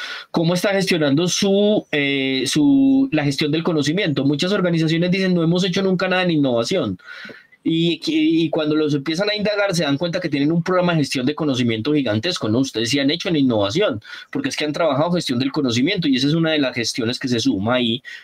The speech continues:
como lo que de pronto no ha hecho es cómo le saca la información a ese conocimiento pa convertirlo en innovación, ¿cierto?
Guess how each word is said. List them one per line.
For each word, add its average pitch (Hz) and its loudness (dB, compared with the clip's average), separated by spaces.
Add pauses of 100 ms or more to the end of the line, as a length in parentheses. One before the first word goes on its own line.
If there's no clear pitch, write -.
(100)
como 165 0
lo 147 2
que 151 -4
de 143 -4
pronto 139 -2
no 185 2
ha 190 2
hecho 185 -2
es 170 -4
cómo 175 0
le 175 0
saca 143 -2
la 180 -2
información 143 0
a 180 2
ese 185 -2
conocimiento 180 0 (300)
pa 120 -2
convertirlo 127 0
en 139 2
innovación, 113 0
¿cierto? 160 -2